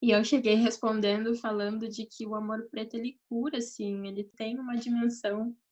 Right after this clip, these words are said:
gigantesca de a gente ter curas internas, pessoais, de vivência.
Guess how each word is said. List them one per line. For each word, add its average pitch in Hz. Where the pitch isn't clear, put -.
gigantesca 240
de 202
a 202
gente 202
ter 233
curas 233
internas, 220
pessoais, 226
de 208
vivência. 233